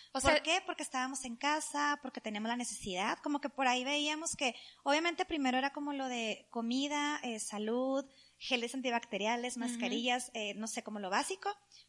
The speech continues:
Speaker 2: pero también hubo mucha derrama económica de ropa, de accesorios, de muchas más cosas digitales y todo fue por plataformas online.
Speaker 1: Sí, de-, definitivamente esta no fue una crisis para toda, ¿eh?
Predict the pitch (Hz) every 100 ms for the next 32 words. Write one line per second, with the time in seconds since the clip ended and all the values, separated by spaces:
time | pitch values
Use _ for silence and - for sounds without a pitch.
0 | - 269 262 240 233 254 285 285 - 285
1 | 269 226 240 247 226 233 - 254 254 -
2 | 214 190 175 233 262 254 240 240 240 214
3 | - 190 - 240 247 247 240 240 - -
4 | - 240 240 269 269 - 269 269 - 294
5 | 294 320 320 - - 226 240 240 - 247
6 | 285 269 - 220 262 277 - 262 247 -
7 | 208 214 220 190 233 220 226 - 233 254
8 | 240 254 269 262 269 285 302 320 339 320
9 | 311 302 302 285 277 302 269 233 - 233
10 | 226 208 240 320 311